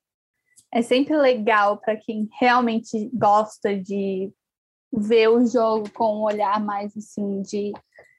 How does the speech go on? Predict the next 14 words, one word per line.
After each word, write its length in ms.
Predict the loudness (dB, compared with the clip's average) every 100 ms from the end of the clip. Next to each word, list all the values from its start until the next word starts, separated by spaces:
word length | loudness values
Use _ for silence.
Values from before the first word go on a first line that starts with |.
| _ -4
de 80 | -2
análise. 480 | 0 0 0 0
Ele 160 | 2 2
é, 220 | 2 0
ele 100 | 0
é 80 | -2
sensacional, 800 | -2 -4 -2 -4 -2 -2 -2 -2
é 140 | -2
um 20 | -2
jogador 420 | -2 -2 -4 -6
que 120 | -8
quando 360 | -4 0 2 2
ele 240 | 2 2
resolveu 600 | 2 2 2 2 0 0